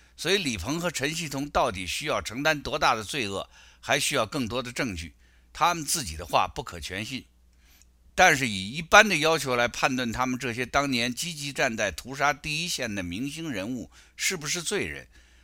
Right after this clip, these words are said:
公众从报纸、电视上看到的证据已经足够了，包括那些拿到了沾满鲜血的军功章的军人和那些为屠杀行为掩盖和辩解的人，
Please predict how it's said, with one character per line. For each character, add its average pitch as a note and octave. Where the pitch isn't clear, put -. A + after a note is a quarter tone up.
公 G#3
众 F#3
从 B2+
报 D#3
纸、 F#2+
电 C#3+
视 C#3+
上 B2
看 C#3+
到 A2+
的 F2+
证 A#2+
据 E2+
已 D#2
经 B2+
足 G#2+
够 A#2
了， C#2
包 F#3+
括 F#3+
那 C#3
些 B2+
拿 A#2+
到 D3+
了 A#2
沾 E3+
满 G#2
鲜 D3
血 F#2
的 F#2
军 D3
功 D3+
章 D3+
的 B2
军 C#3+
人 F#2+
和 B2+
那 D#3+
些 D3+
为 C#3+
屠 C3
杀 D#3
行 C3+
为 C#3+
掩 F2+
盖 C#3
和 G#2+
辩 D3+
解 D2
的 C#2
人， D#2+